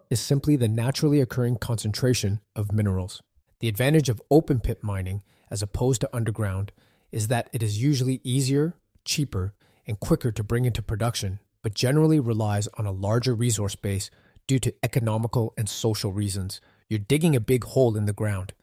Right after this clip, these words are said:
It better be worth it. For example,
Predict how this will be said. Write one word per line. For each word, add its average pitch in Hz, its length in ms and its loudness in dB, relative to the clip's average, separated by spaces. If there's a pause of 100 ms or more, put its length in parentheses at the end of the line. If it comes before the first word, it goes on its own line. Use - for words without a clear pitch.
(260)
It 104 120 -8
better 117 220 2
be 110 140 -2
worth 101 280 -2
it. 87 140 -6 (460)
For 147 160 4
example, 110 480 -2